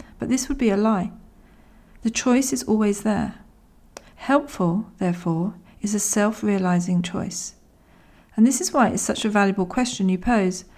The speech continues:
for many think they are helping others, but are in fact solely helping themselves. Being useful is altogether different, though both may occur simultaneously and hence an area of mix-up. For when someone has been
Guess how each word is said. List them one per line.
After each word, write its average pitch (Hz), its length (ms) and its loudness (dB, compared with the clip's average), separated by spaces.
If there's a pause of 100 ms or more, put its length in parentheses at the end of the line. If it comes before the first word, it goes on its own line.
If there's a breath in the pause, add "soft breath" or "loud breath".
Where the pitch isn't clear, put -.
(260 soft breath)
for - 140 -2
many 277 260 6
think 302 200 -4
they 220 120 4
are 202 180 2
helping 220 300 2
others, 175 460 0 (520 soft breath)
but 185 180 -2
are 233 220 4
in 247 120 2
fact 185 400 -2
solely 185 460 0
helping 175 400 0
themselves. 175 640 0 (1900 loud breath)
Being 311 260 0
useful 285 480 4
is 175 120 0
altogether 180 400 0
different, 233 500 -4 (480 soft breath)
though 226 140 4
both 254 320 4
may 226 200 10
occur 202 300 2
simultaneously 180 1040 0
and 175 140 4
hence 185 340 2
an 180 120 2
area 170 260 4
of 170 100 -4
mix-up. - 500 -4 (920 soft breath)
For 254 120 0
when 320 220 4
someone 359 300 0
has 269 160 2
been 240 180 4